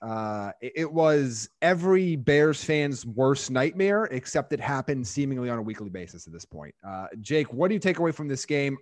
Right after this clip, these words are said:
other than the f-, from five and one to five and five to a bye week? Uh,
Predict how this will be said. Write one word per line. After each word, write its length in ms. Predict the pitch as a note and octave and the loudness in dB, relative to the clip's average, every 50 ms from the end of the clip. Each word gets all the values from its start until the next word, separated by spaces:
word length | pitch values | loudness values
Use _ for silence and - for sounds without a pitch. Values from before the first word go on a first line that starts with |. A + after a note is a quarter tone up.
| - | -2
other 300 | C3+ C#3 C3+ C#3 C3+ C3 | -2 0 2 2 2 2
than 500 | B2 A2+ C3 B2+ B2+ B2 A#2+ A#2 A#2 G#2+ - _ _ _ _ _ _ _ _ _ _ _ _ G#2+ | 2 2 2 2 2 0 -2 -6 -8 -10 -12 _ _ _ _ _ _ _ _ _ _ _ _ -14
the 100 | A#2 B2 | -12 -12
f-, 220 | - - D3 B2+ | -10 -8 -8 -8
from 140 | B2+ B2+ A2+ | -8 -8 -6
five 300 | - D#3 F#3 G3+ F3 G3+ | 0 2 4 4 4 4
and 100 | F#3+ F3+ | 4 4
one 380 | E3+ E3+ E3+ E3 D#3+ D#3+ D3+ | 6 6 6 4 2 -2 -6
to 100 | - C#3+ | -6 -8
five 320 | C3+ - C#3+ C#3+ D3+ D#3 D#3 | -4 -2 0 2 2 2 2
and 140 | D#3 C#3+ C3+ | 0 -2 0
five 440 | D3+ D3 C#3 C3+ C3+ C3+ C3+ - - | 2 2 2 2 0 -2 -4 -4 -6
to 120 | - A2+ | -6 -6
a 60 | G#2 | -4
bye 280 | F2+ A2+ B2+ C3+ C3+ C3+ | -2 -2 0 0 2 0
week? 400 | B2+ A#2+ B2+ B2+ B2 A2 - - - | 0 0 -2 -4 -4 -6 -10 -14 -16
Uh, 60 | F#2+ | -16